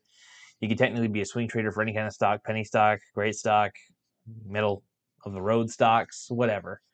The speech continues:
Um, yeah. Uh,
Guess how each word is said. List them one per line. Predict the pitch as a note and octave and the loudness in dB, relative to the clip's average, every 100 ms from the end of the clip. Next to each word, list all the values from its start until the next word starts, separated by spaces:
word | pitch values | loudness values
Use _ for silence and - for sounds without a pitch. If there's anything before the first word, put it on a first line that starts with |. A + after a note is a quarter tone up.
| _ - - - - - | _ -20 -20 -20 -20 0
Um, | A#2 C3 C3 B2+ B2+ A#2+ - _ _ _ _ _ _ _ _ _ _ - | 8 10 10 6 4 0 -4 _ _ _ _ _ _ _ _ _ _ -2
yeah. | G2 F2+ _ _ _ _ _ - - - - - - _ - | -2 -2 _ _ _ _ _ -20 -20 -20 -20 -20 -20 _ 6
Uh, | C3 C3 C3 C3 | 10 12 12 10